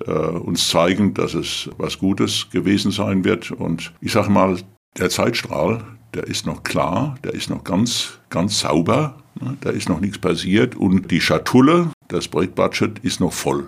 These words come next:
ne? Und dann geht's los, ne? Dann wird alles ganz toll, man, man bereitet sich vor, man macht vieles. Aber es beginnt dann nach der ersten Euphorie, beginnen sich alte Verhaltensweisen einzuschleichen. Also das ist so meine Wahrnehmung und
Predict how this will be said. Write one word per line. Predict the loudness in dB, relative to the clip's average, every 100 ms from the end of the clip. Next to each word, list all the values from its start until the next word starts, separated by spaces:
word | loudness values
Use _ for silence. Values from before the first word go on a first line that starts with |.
| -10
ne? | -6 -6 -4
Und | -2 2
dann | 0
geht's | 0 -4 -6
los, | -8 -10 -10
ne? | -8 -6
Dann | -4 0
wird | 0
alles | 2 2 0
ganz | -2 -4
toll, | -2 0
man, | 0 0 0
man | 0 0
bereitet | 2 2 4 2 -2
sich | -6
vor, | -2 0 2
man | 0
macht | 0 -2 -6
vieles. | -4 -2 -2 -6 -14 -2
Aber | 2 6 6 4 2 -4
es | -8
beginnt | -4 -2 2 2 4
dann | 4
nach | 4 2
der | 2
ersten | 2 2 0
Euphorie, | 0 0 -2 0 -2 -4
beginnen | -6 -2 2
sich | 2 0 -2 0
alte | 0 0
Verhaltensweisen | 0 0 0 0 -4 -2 -2 -2 -2 -4
einzuschleichen. | -4 -4 -6 -6 -4 -4 -4 -8 -8 -6
Also | -4 -2
das | -2 0
ist | 0
so | 0
meine | 2 2 2 0
Wahrnehmung | 0 0 -2 -2 -4 -4
und | -6 -8 -10